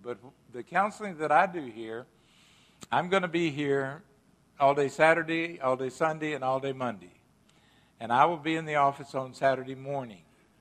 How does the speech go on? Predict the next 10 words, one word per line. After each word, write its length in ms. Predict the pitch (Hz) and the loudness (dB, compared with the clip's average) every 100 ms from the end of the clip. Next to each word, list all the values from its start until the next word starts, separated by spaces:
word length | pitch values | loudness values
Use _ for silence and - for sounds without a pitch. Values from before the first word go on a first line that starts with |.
| _ - - - - | _ -20 -20 -20 -12
And 180 | 135 139 | -8 -4
if 220 | 131 - | -4 -6
you 180 | 147 196 | -10 -8
need 480 | 202 165 156 165 160 - _ | -6 -2 -2 -2 -8 -18 _
some 340 | - - 135 120 | -20 -12 -12 -8
counseling 540 | 147 156 156 175 160 | 0 0 0 -10 -8
related 480 | 139 127 131 147 151 | -6 -2 -2 -4 -6
to 80 | 156 | 4
life 360 | 139 143 151 - | 6 6 4 -8
or 140 | 123 | -16